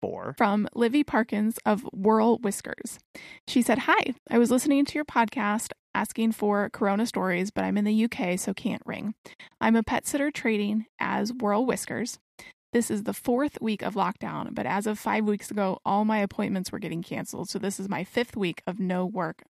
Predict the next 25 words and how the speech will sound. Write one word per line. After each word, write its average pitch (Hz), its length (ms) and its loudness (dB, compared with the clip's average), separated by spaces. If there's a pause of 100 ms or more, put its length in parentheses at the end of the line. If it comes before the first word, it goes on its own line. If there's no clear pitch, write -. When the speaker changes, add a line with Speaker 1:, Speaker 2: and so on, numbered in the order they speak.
Speaker 2:
booked - 220 -6
in 202 180 -4 (100)
or 180 180 -4
planned. - 480 -10 (600)
It 196 60 2
is 202 120 4
so 247 220 2
scary 208 480 0
as 202 160 -2
I 196 80 0
don't 214 200 2
know 208 140 4
when 190 180 0
lockdown 202 480 0
will 196 160 -4
end 196 280 0
or 202 180 0
when 190 180 0
people 208 320 0
will 196 140 -2
have 190 300 -6
disposable 196 560 -4
income 196 440 -2
go 190 180 -2
away. 170 380 -4